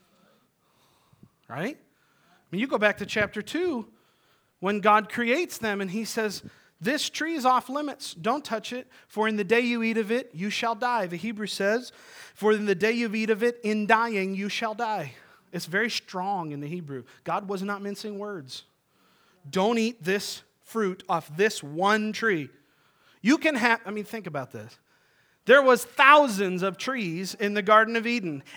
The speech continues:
Every fruit and vegetable and tasty snack under the sun was available to them twenty-four hours a day.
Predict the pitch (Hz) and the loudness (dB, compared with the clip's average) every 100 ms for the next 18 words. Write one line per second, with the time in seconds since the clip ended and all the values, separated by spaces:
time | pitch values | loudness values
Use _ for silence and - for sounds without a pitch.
0 | - 269 254 285 269 - 254 277 294 285 | 4 4 4 0 -2 -6 -2 0 0 -2
1 | 226 196 165 277 - 277 233 262 269 262 | -2 0 0 0 0 -4 2 2 2 -4
2 | - - 190 190 262 294 - 285 269 233 | -12 -4 -4 -2 -2 -2 -4 -6 -6 -2
3 | 233 226 214 - 240 254 247 254 - 214 | 2 2 2 4 4 4 -2 -2 2 2
4 | 190 190 185 - 190 226 214 185 247 247 | 2 -2 -8 0 6 6 6 6 6 6
5 | 233 240 240 214 208 202 202 - - - | 4 4 2 4 4 2 0 -6 -10 0
6 | 240 254 240 247 233 214 214 208 214 190 | 6 6 4 4 6 8 6 2 -2 0
7 | 180 156 160 | 0 0 -2